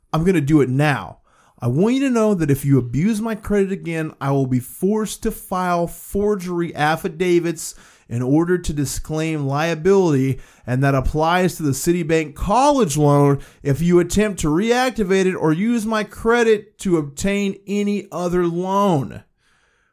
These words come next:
We may be disappointed with you,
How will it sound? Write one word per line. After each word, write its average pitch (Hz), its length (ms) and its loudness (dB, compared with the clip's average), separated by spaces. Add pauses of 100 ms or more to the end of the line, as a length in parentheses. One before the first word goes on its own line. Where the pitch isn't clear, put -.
(220)
We 208 280 2
may 240 180 0
be 185 360 -4
disappointed 208 760 -2
with 202 160 -2
you, 202 420 0